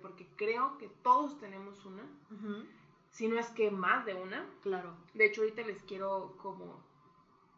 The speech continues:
Speaker 1: señalar, platicar, decir algunas de las que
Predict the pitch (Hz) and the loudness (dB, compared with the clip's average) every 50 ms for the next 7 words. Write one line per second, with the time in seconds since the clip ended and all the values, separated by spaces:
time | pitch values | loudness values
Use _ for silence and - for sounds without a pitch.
0 | _ _ _ _ _ - _ _ _ _ _ _ _ _ _ _ - 320 339 330 | _ _ _ _ _ -20 _ _ _ _ _ _ _ _ _ _ 6 6 8 8
1 | 311 277 233 220 220 226 247 254 277 285 285 294 285 - - 277 269 269 277 269 | 6 6 4 8 10 10 10 10 8 6 4 0 -2 -6 -10 -4 -2 -2 -2 -2
2 | 240 - - - 208 214 220 220 226 233 240 247 247 - - - - _ _ _ | -6 -10 -2 2 8 8 10 10 10 8 6 4 -2 -8 -14 -18 -20 _ _ _
3 | _ _ _ _ - - 320 302 - 190 190 190 - 247 247 262 269 277 - - | _ _ _ _ -20 -18 -16 -10 -6 -4 -4 -2 6 10 10 10 10 10 6 -2
4 | - 196 196 196 202 202 208 214 233 233 226 220 202 185 180 185 185 180 196 185 | -8 -6 -4 -2 0 0 0 -2 -2 -4 -4 -4 -6 -6 -6 -10 -8 -4 -4 -4
5 | - - - | -4 -6 -12